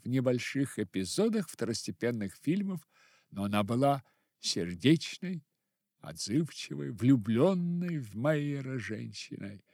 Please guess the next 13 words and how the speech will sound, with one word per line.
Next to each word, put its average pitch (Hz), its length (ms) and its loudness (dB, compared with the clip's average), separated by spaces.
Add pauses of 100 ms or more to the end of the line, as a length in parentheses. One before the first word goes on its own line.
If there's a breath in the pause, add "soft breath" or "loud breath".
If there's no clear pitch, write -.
(360)
К - 80 -6
моменту 180 440 4
их 180 120 4
встречи 202 580 2
Лорена 185 640 4
была 170 320 4
вдовой, 175 760 6
у 127 100 6
неё 147 320 4
была 160 320 6
одиннадцатилетняя 147 1120 4
дочь 135 420 2
Сьюзен. 131 720 2